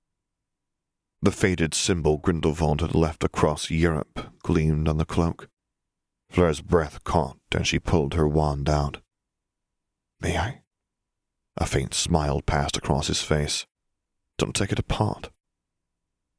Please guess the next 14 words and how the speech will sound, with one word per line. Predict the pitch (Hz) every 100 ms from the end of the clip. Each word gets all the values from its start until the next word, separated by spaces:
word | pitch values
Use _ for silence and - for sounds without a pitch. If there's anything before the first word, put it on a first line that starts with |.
| _ _ -
She | - 82
touched | - 85 - - -
the | 80
tip | - 85
of | 82
her | 85
wand | 78 80 78 76
to | - -
the | 90
cloak | - 82 71 -
and | 78
closed | - 87 80 -
her | 78
eyes. | 78 73 73 71